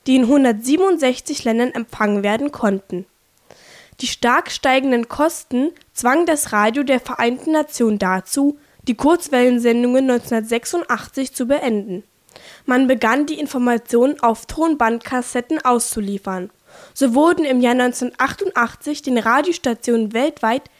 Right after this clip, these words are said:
etwa hunderttausend und neunzehnhundertsiebenundneunzig sogar etwa zweihunderttausend Kassetten zur Verfügung gestellt. Allerdings standen die Sendungen nun erst mit zeitlicher Verzögerung bereit.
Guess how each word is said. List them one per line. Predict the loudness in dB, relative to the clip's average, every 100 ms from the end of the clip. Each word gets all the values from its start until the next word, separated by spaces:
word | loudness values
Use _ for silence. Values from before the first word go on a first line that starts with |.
| _
etwa | -4 -2 2 2
hunderttausend | 2 2 2 -2 0 0 0 -2 -6 _
und | -2 -2
neunzehnhundertsiebenundneunzig | 0 -2 -2 -2 -2 -2 -2 0 2 0 -2 -6 -10 -12 -20 -8
sogar | -2 0 0
etwa | 0 0 -2 -2
zweihunderttausend | 0 0 2 0 -2 -2 0 0 -2 -8
Kassetten | -10 -8 -8 -6 -8
zur | -6 -4
Verfügung | -2 0 0 0 -2
gestellt. | -4 -8 -8 -8 -14 _ _ _ -20 -20 -8
Allerdings | 0 2 2 0 0
standen | 0 2
die | 0
Sendungen | 0 0 2 2 0 0 -4 -8
nun | 0 2
erst | 2 0 -2 -4
mit | -4
zeitlicher | -2 -2 -2 -6 -6
Verzögerung | -4 -4 -2 0 0 0 -2
bereit. | -2 -2 -4 -6 -20